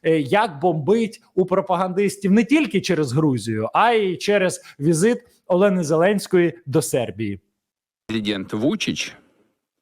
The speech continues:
Speaker 2: сербский президент Вучич, который к нам как к себе домой приезжает, ну, не как к себе домой, как, э, к близкой родне,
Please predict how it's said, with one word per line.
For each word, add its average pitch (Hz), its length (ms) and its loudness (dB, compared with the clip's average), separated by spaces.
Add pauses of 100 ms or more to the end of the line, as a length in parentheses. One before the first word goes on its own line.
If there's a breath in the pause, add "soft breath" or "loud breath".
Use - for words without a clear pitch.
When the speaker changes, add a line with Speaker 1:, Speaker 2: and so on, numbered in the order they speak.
(800)
Speaker 2:
сербский 117 600 -4
президент 104 540 -6
Вучич, 120 540 -4 (1300 loud breath)
который 107 460 -2
к - 120 -14
нам 147 460 -4
как 131 140 -4
к - 40 -8
себе 123 260 -2
домой 117 300 -2
приезжает, 98 800 -4
ну, 147 240 0
не 139 160 2
как 120 200 -4
к - 40 -14
себе 92 260 -4
домой, 90 320 -4
как, - 380 -4
э, 101 380 0
к 98 100 -6
близкой 131 440 -4
родне, 101 520 -4